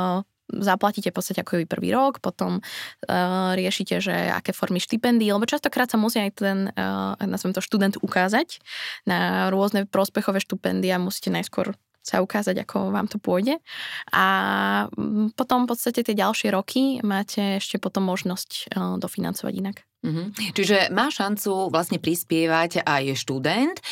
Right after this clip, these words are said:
Speaker 2: aké má možnosti? Ešte raz možno, že ak by ste vysvetlili, e, aké rôzne typy, ja neviem, možno, že štipendií, čo,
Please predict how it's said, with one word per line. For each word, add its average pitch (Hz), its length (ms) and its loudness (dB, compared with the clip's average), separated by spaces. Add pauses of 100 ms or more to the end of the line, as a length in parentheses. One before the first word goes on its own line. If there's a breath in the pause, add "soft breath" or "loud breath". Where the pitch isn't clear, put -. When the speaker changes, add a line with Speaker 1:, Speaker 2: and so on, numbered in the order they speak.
(500 loud breath)
Speaker 2:
aké 220 220 2
má 226 160 6
možnosti? 175 500 0
Ešte 139 300 -2
raz 143 100 2
možno, 147 240 -2
že 147 140 0
ak 139 80 0
by 143 80 -2
ste 147 160 -2
vysvetlili, 131 640 -2
e, 131 80 -8 (240 loud breath)
aké 135 400 2
rôzne 156 320 4
typy, 147 320 0
ja 139 80 2
neviem, 135 160 0
možno, 135 180 -2
že 135 140 -2
štipendií, 151 640 0
čo, - 180 4